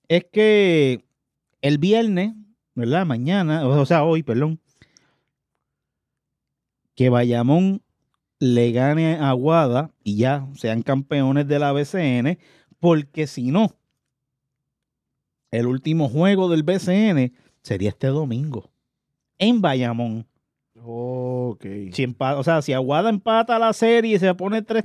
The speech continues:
Speaker 1: tres,
Speaker 2: Ajá.
Speaker 1: el último juego sería el
Speaker 2: Que, by the way,
Speaker 1: domingo.
Speaker 2: yo obviamente yo no sigo el, el baloncesto, pero la gente ha dicho que esta
Speaker 1: Ah,
Speaker 2: final
Speaker 1: está,
Speaker 2: está
Speaker 1: sí,
Speaker 2: buena.
Speaker 1: sí, de, eh, par de juegos que uno se, uno gana por un punto, otro ga-,
Speaker 2: By the way,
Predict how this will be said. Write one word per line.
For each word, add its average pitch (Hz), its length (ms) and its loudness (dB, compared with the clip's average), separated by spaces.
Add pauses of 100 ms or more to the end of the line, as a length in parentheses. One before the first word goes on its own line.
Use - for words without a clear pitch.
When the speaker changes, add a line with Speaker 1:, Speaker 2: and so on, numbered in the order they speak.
Speaker 1:
tres, 208 320 2
Speaker 2:
Ajá. 120 320 -16 (160)
Speaker 1:
el 143 180 0
último 190 360 2
juego 202 260 4
sería 175 380 0
el 160 80 0
Speaker 2:
Que, 156 80 2
by 139 120 2
the 131 60 2
way, 160 100 4
Speaker 1:
domingo. 180 120 4
Speaker 2:
yo 147 80 4
obviamente 160 360 2
yo 151 100 0
no 143 100 -2
sigo 165 200 0
el, 160 140 0
el 160 140 -2
baloncesto, 156 560 -4
pero 113 280 -6
la 101 140 -6
gente 101 200 -8
ha 147 80 -2
dicho 147 360 -4
que 147 80 -2
esta 139 680 0
Speaker 1:
Ah, 208 40 2
Speaker 2:
final 147 360 2
Speaker 1:
está, 143 140 -2
Speaker 2:
está - 60 -
Speaker 1:
sí, 156 160 2
Speaker 2:
buena. 143 280 0
Speaker 1:
sí, 160 420 0
de, 131 340 -4
eh, 117 60 -8 (260)
par 127 180 -2
de 170 120 0
juegos 185 480 2
que 143 840 2
uno 175 300 0
se, 165 160 0 (120)
uno 160 240 0
gana 175 300 -2
por 151 160 -2
un 160 160 -2
punto, 202 640 2
otro 175 280 2
ga-, 147 420 -4
Speaker 2:
By 160 160 4
the 156 60 6
way, 190 320 4